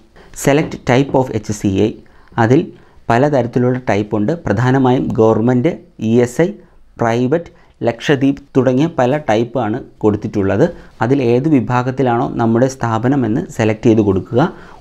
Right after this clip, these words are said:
ഉദാഹരണത്തിനായി പ്രൈവറ്റ് ഹോസ്പിറ്റൽസ് എന്ന വിഭാഗം സെലക്ട് ചെയ്ത് കൊടുക്കുന്നു. Number of beds, number of patient bed in ward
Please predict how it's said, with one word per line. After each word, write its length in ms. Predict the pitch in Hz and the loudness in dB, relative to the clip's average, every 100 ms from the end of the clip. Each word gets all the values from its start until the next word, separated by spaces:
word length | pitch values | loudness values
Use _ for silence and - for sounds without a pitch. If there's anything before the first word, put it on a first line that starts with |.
| 117 | 2
ഉദാഹരണത്തിനായി 800 | 113 127 127 123 110 104 107 147 196 - - _ - - | 4 2 0 -4 -4 -2 0 -2 -4 -14 -20 _ -8 0
പ്രൈവറ്റ് 420 | 120 139 160 156 123 | 2 2 0 0 0
ഹോസ്പിറ്റൽസ് 640 | 120 - 123 131 156 - - - | 0 -2 -4 0 -2 -2 -14 -6
എന്ന 120 | 120 113 | -2 0
വിഭാഗം 380 | 104 110 110 147 - - | 0 0 -2 -4 -6 -2
സെലക്ട് 280 | 107 104 | 0 2
ചെയ്ത് 140 | 104 104 | 2 2
കൊടുക്കുന്നു. 360 | 92 87 98 135 135 - _ _ - - 135 | 0 2 2 2 -2 -16 _ _ -20 -2 2
Number 260 | 131 156 160 139 | 4 4 4 2
of 40 | - 120 | 0 0
beds, 260 | 101 - - - _ _ _ - 123 | 0 0 -14 -18 _ _ _ -2 0
number 240 | 131 160 165 | 2 2 0
of 80 | - - | 0 0
patient 420 | 120 123 147 160 - _ _ _ - 120 | 0 0 -2 -4 -8 _ _ _ -6 0
bed 180 | 147 156 - 120 | 0 -2 -2 0
in 80 | 117 - 104 | 0 -2 0
ward 280 | 101 92 | 0 0